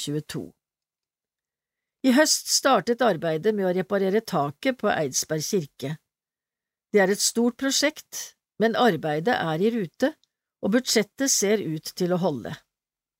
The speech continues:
Når det gjelder økonomi, er det gledelig å konstatere at vi har fått tilskudd fra Riksantikvaren til flere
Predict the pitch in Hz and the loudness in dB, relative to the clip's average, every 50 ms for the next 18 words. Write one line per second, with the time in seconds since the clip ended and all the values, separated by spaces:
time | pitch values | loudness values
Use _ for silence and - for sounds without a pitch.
0 | _ _ _ _ _ _ _ _ _ _ _ _ _ _ - 196 208 190 202 190 | _ _ _ _ _ _ _ _ _ _ _ _ _ _ 0 0 2 2 4 2
1 | 165 156 175 170 175 170 - 180 170 165 180 180 180 190 214 254 311 285 - - | 2 2 2 0 0 0 -2 -2 -2 0 0 0 0 0 -2 -2 -4 -4 -2 0
2 | 185 185 185 220 208 233 233 262 233 190 156 151 160 180 240 254 226 - 208 175 | 0 2 2 2 0 0 0 2 2 2 0 -2 -4 -2 0 0 0 -2 -2 -4
3 | 160 - - 214 202 - 202 170 151 156 190 254 277 - - 160 - 180 180 175 | -2 -2 -2 -4 -4 -2 -2 -2 0 0 0 0 0 -2 -4 -4 -2 -2 -2 -2
4 | 160 - 196 - - 269 226 160 143 - - - - 233 233 208 - 196 175 170 | -2 -4 -8 -6 -4 -4 -2 -2 -2 -4 -4 -2 -2 -2 -2 0 -2 -2 -2 -2
5 | 147 - - - 160 151 147 - 170 156 - 175 160 156 160 202 247 320 311 _ | -2 -4 -2 -2 -2 -4 -4 -6 -8 -6 -4 -4 -2 0 0 0 -2 -2 -6 _
6 | _ _ _ _ _ _ _ _ _ _ _ - 233 233 214 - - - 202 208 | _ _ _ _ _ _ _ _ _ _ _ 2 2 2 2 0 -2 2 4 4
7 | 202 190 202 254 302 311 | 4 4 2 0 0 0